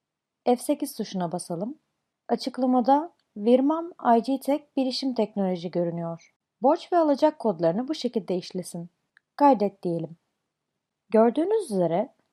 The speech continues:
Virman I G Tech açıklamasına ait tüm kayıtlar bizim için otomatik olarak tanımlandı. Aynı işlemleri satır içinde yapabiliriz. Açıklama kısmına tıklayalım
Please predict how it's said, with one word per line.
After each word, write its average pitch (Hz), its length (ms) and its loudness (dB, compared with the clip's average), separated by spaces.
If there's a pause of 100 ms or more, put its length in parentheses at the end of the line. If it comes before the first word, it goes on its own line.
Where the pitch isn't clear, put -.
Virman 254 640 4
I 247 40 0
G 311 160 -6
Tech 226 200 -2
açıklamasına 214 640 0
ait 170 280 -4 (480)
tüm 339 200 -2
kayıtlar 214 560 2 (100)
bizim 277 240 2
için 285 200 -4
otomatik 269 480 0
olarak 220 320 0
tanımlandı. 202 680 0 (720)
Aynı 349 280 -2
işlemleri 180 800 -6
satır 294 340 -2
içinde 190 360 -4
yapabiliriz. 165 720 -10 (1400)
Açıklama 339 520 -2
kısmına 202 420 -6
tıklayalım 165 580 -6